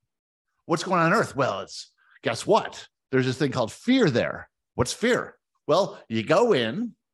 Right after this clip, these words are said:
you totally forget who you are. You totally forget that you're this powerful, magnificent explorer.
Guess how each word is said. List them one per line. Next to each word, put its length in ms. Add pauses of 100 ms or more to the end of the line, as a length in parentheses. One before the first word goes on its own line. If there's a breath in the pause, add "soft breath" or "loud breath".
(400)
you 120
totally 440
forget 280
who 140
you 220
are. 380 (340 soft breath)
You 100
totally 220
forget 480 (460)
that 440 (140)
you're 160
this 140
powerful, 400
magnificent 680
explorer. 640